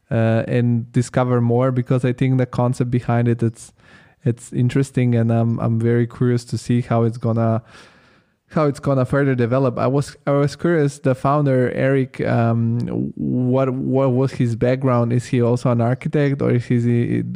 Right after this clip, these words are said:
is he an investment, uh, guy?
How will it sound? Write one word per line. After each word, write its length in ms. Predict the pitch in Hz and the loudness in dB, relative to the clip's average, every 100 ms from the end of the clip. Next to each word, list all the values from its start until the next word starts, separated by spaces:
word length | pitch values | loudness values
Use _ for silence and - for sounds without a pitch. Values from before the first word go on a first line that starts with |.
| - | -6
is 200 | 131 123 | -4 -2
he 140 | - 120 | 0 0
an 960 | 113 113 - - - - - - 135 - | 2 0 -4 -8 -10 -10 -8 -8 -8 -6
investment, 1300 | - 120 110 123 - 139 131 131 131 127 - - - | -2 0 2 0 0 0 2 2 0 -2 -6 -12 -2
uh, 300 | 123 123 123 | 0 2 0
guy? 1200 | 120 120 117 117 117 117 117 117 117 120 117 113 | 0 0 0 0 0 0 0 0 0 0 0 -2